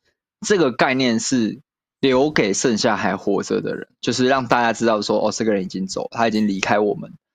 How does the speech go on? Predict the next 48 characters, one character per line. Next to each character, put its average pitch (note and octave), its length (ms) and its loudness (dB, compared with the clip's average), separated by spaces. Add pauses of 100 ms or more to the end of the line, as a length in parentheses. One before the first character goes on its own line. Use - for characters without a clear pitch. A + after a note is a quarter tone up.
(280)
所 - 180 2
以 F3+ 220 -2 (160)
反 A#2+ 160 2
而 A#2+ 80 2
其 B2+ 140 0
实 C#3+ 80 2
影 C3+ 160 0
响 C3 180 2
最 B2+ 140 2
大 A2+ 160 2
的 G2+ 80 0
并， A2+ 260 0
我 A#2 180 0
觉 A2+ 200 2
得 A#2+ 80 2
并 C3+ 180 0
不 A2 80 -2
是 A2 160 0
对 G#2+ 220 2
于 G2 80 0
当 G2+ 240 -2
事 - 180 -2
人， E2+ 180 -4
而 A2+ 80 0
是 A#2+ 140 0
对 A#2 180 2
于 G2+ 40 2
他 G#2 140 2 (280)
身 A#2+ 320 0
旁 A2 240 -2 (380)
周 A2 180 0
遭 A2 160 2
的 G2+ 100 2
那 G#2+ 160 2
些 G#2 160 2
人 F#2+ 160 0
而 E2+ 80 -6
言， E2 160 -6
那 C#3+ 120 0
个 D3+ 100 2
影 G#2+ 160 2
响 G#2 220 -2
是 G2+ 100 -4
最 G2 180 -2
大 - 220 -4
的。 - 60 -10
那 F3+ 140 4
个 D3+ 200 2